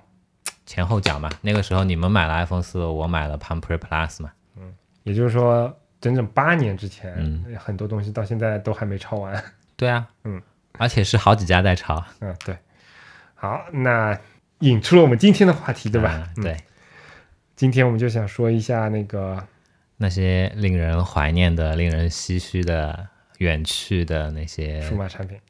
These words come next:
Speaker 1: 对。
Speaker 2: 听一段音乐之后，让我们进入尘封的历史。<laughs> 今天是不是应该放那个《三国演义》的那个片头曲？
Speaker 1: 哎呦，我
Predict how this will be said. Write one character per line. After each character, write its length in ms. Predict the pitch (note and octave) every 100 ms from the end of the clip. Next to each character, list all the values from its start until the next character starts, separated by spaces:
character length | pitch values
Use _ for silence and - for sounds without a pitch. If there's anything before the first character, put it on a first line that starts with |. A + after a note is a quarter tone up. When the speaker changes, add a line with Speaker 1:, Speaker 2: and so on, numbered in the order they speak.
| -
Speaker 1:
对。 280 | D#2 D#2 E2+ _
Speaker 2:
听 240 | - D#3+ D3+
一 80 |
段 240 | C#3+ C#3 C3
音 240 | D3 F3
乐 160 | F#3+ B2
之 160 | -
后， 300 | A2+ C3+ A2+ -
让 220 | B2 A2
我 60 | G#2
们 160 | G2 -
进 200 | C3+ A#2
入 360 | G#2+ G#2+ G2 F#2+
尘 320 | - - F#2+ G#2
封 300 | - D3 C3
的 100 | G#2
历 260 | G#2+ G2
史。 460 | F2+ - - - - - - - - - -
<laughs> 640 | - _ _ _ _ _
今 160 | C#3+ C#3
天 100 | D3
是 120 | D3
不 0 |
是 60 |
应 60 | C#3
该 80 | C#3
放 220 | - C3+
那 140 | A#2+
个 200 | G#2 G#2 G#2 - _ _ _
《三 520 | _ - - C#3+ C#3+ C3+
国 160 | B2+
演 240 | A#2+ G2 G#2+
义》 60 |
的 100 | A2+
那 120 | A2 G#2+
个 80 | G#2
片 220 | F#2+ -
头 160 | A2
曲？ 260 | G#2+ - B2
Speaker 1:
哎 60 | G#2
呦， 80 |
我 240 | E2 D#2+